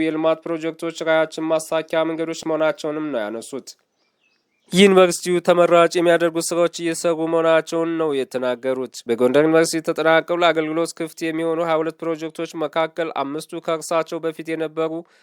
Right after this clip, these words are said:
መሪዎች ጀምረዋቸው የነበሩ መሆናቸውን አንስተው ቀሪዎቹ ግን በእርሳቸውና በሌሎች መሪዎች ዘመን የተሰሩ ናቸው፣ የተሰሩ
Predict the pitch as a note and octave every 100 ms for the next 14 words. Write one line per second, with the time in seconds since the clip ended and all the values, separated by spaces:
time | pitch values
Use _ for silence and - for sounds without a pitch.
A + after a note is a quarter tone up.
0 | _ C3+ D3 E3 D#3+ - D#3 D#3+ D#3 D#3
1 | - E3 D#3+ D#3 D#3 D#3 D#3 D#3 D#3 D3+
2 | E3 D#3+ C3 A#2 - E3 E3 - _ _
3 | _ - B2 C3 C#3 E3+ D#3 E3 E3 D#3
4 | D#3+ - D#3+ D#3+ E3 D#3+ E3 D#3+ E3 D#3+
5 | - D#3+ E3 D#3+ - E3 E3 D#3+ D#3+ D#3+
6 | E3 D#3+ D#3+ D#3 - E3+ D#3 - - C#3+
7 | D#3 E3